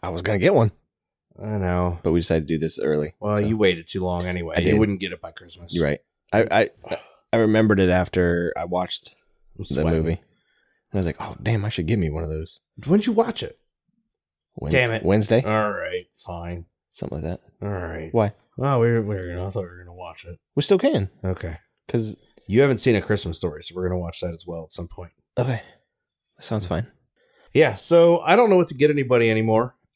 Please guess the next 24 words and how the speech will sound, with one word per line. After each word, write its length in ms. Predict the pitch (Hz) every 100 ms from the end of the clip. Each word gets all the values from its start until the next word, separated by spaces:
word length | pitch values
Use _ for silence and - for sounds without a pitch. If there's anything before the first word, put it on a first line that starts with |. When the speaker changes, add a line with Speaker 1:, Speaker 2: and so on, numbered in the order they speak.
| -
Speaker 1:
I 100 | 107
don't 200 | 107 107
Speaker 2:
Um, 60 |
Speaker 1:
either, 160 | 135 90
man. 240 | 80 87
I've, 160 | - 117
Speaker 2:
and 120 | 120 135
Speaker 1:
I've 80 |
Speaker 2:
I 20 | 202
Speaker 1:
still 180 | - 127
Speaker 2:
got, 280 | 120 110
Speaker 1:
got 60 | - - - _ -
Speaker 2:
I 40 |
got 140 | 156 254
excited 340 | - 143 160
when 100 | 117 107
I 40 |
Speaker 1:
people 160 | 95 107
Speaker 2:
went 100 | 92
Speaker 1:
to 100 | 92
Speaker 2:
out 20 |
there 60 |
Speaker 1:
shop 80 | -
for. 160 | 73